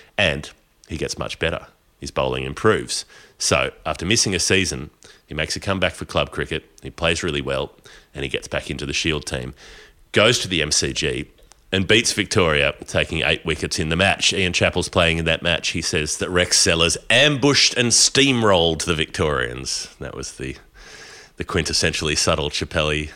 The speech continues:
interpretation of that. And then things go off from that point. So, uh, Les Favell, who's,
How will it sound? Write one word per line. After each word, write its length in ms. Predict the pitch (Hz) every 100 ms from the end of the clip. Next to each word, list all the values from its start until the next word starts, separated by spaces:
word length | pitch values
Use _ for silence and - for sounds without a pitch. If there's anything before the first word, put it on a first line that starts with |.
| -
interpretation 840 | 82 78 - 82 80 90 78 - 71
of 80 |
that. 360 | 71 82 - - - - -
And 120 | 104
then 300 | 107 104 101 - - _ -
things 560 | - 120 92 82 - - _ _ -
go 180 | 73
off 180 | 69 -
from 440 | - - - - 69
that 180 | 62
point. 300 | - 73 64
So, 240 | - 80 71
uh, 240 | 58 71
Les 240 | - 101 95
Favell, 460 | - 78 95 110 - _ _ -
who's, 400 | 87 69 - -